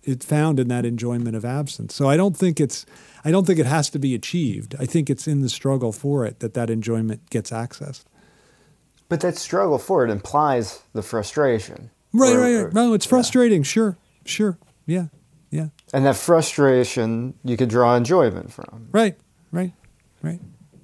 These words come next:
Speaker 2: Um, and this is what jouissance is.
Speaker 1: Right. To me, to, for me,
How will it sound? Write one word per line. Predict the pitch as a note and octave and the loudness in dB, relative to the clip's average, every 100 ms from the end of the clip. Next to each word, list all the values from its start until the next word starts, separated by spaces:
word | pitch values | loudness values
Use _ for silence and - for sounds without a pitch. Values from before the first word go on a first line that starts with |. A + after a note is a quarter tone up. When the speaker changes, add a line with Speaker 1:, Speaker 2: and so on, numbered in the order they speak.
| _ _ _ _ - | _ _ _ _ -8
Speaker 2:
Um, | A#2+ A#2 A#2 A#2 A#2 G#2+ - _ _ _ - | -4 -2 -4 -6 -10 -14 -18 _ _ _ -2
and | C#3 D#3 | 2 4
this | F#3 G3 | 4 4
is | F3 D#3+ D3 - | 4 2 -2 -10
what | A#2+ C3+ C3+ B2+ G#2 - A#2 A2+ | -6 2 4 4 0 -10 -14 -8
jouissance | A#2+ C3 A2+ A#2 G#2+ F2+ - - | -2 0 0 -2 -6 -8 -12 -16
is. | - - _ _ | -16 -20 _ _
Speaker 1:
Right. | D3+ E3 C3+ _ _ _ | 2 2 2 _ _ _
To | - | 2
me, | F#3+ F#3 | 4 4
to, | D#3 D#3+ D#3 | 2 0 0
for | E3+ | 0
me, | C#3+ G2 | 0 -2